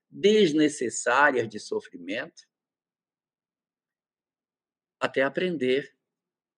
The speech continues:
a lei de Deus. Quando aprende a lei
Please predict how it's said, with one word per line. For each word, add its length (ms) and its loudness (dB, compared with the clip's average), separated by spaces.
a 140 4
lei 220 4
de 140 -4
Deus. 480 0
Quando 600 6
aprende 640 8
a 80 6
lei 360 0